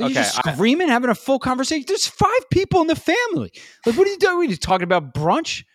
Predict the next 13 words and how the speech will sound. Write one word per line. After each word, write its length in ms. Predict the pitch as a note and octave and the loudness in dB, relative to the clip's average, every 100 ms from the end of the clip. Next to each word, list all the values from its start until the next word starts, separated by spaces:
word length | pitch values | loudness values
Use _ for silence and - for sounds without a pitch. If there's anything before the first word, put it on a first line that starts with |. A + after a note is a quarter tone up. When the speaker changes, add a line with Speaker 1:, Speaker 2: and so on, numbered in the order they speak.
| _ - | _ -8
Speaker 1:
Like, 140 | B3 - | -8 -6
Speaker 2:
Yeah. 140 | C3+ - | 0 0
Speaker 1:
get 120 | F#4+ | 0
with 100 | - | -4
the 80 | A#3 | -2
program 760 | - A3+ D#4 F#4+ E3+ G2+ E2+ | 0 2 0 0 -4 -10 -10
here. 180 | - C#3 | -10 -10
Have 280 | F3 A3 E4+ | -6 -4 -2
a 40 | E4 | -4
respect 840 | G3+ - - _ - D#4+ C#4 - | -4 -6 -10 _ -4 -4 -4 -8
to 100 | - | -6
your 100 | E3+ | -4
stylist. 800 | D#3 - A#3 D4+ D#4 A2 - - | -4 -2 0 0 0 -4 -10 -12